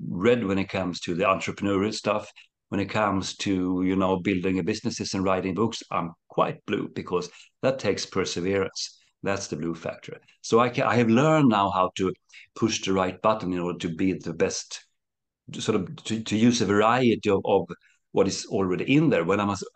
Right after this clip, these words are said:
when I was a really young man, all of these things conflicted within me. That made me quite, uh, furious sometimes. I would like to push the brakes and the accelerator at the same time, which didn't work at all. But now I have learned how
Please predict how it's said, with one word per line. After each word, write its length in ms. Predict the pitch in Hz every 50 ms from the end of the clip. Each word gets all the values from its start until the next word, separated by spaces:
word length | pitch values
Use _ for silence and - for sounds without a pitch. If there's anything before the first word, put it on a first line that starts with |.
| - -
when 200 | 139 110 107 101
I 40 | 98
was 180 | 98 87 -
a 120 | 95 101 101
really 240 | 101 98 98 95
young 260 | 95 95 90 90 92 101
man, 280 | 131 156 135 95 90 - - - _ _ _ _ _ _ _ -
all 240 | 139 143 170 170
of 100 | 139 98
these 200 | 90 92 85 -
things 240 | - 85 87 82 -
conflicted 640 | - - 107 95 - - - 160 165 165 - 87 76 76
within 460 | 80 90 95 87 82 120 170 170 131
me. 140 | 85 85 - - - _ _ _ _ _ _
That 200 | - 131 - -
made 260 | 101 92 90 90 85
me 160 | 90 85 78 80
quite, 420 | - - 107 90 85 82 85 82 _ - 87
uh, 180 | 82 80 76
furious 480 | - - - 117 151 175 156 - 82 -
sometimes. 580 | - 80 73 73 - 107 - - - - - _ _ _ _ _ -
I 80 | 90 95
would 160 | 110 123 110
like 180 | 110 95 85 -
to 100 | 98 82
push 240 | - 101 90 82
the 140 | - 90 80
brakes 360 | 78 101 107 117 120 120 -
and 120 | 104 90 85
the 60 | 90
accelerator 560 | 85 - - 113 117 117 101 92 90 92 87
at 80 | 85 82
the 60 | 82
same 380 | - - 92 85 87 85 82 82
time, 360 | - 151 - - - - - -
which 180 | - 87 85 -
didn't 300 | - 90 85 92 90 82
work 260 | 85 82 82 80 -
at 140 | 82 78 -
all. 280 | 147 - - - - - _ _ _ _ _ _ _ _ _ _
But 120 | - - 92
now 240 | 110 135 147 131 113
I 100 | 98 92
have 140 | 92 85
learned 420 | 87 90 101 113 123 123 110 98 87
how 220 | 90 87 87 87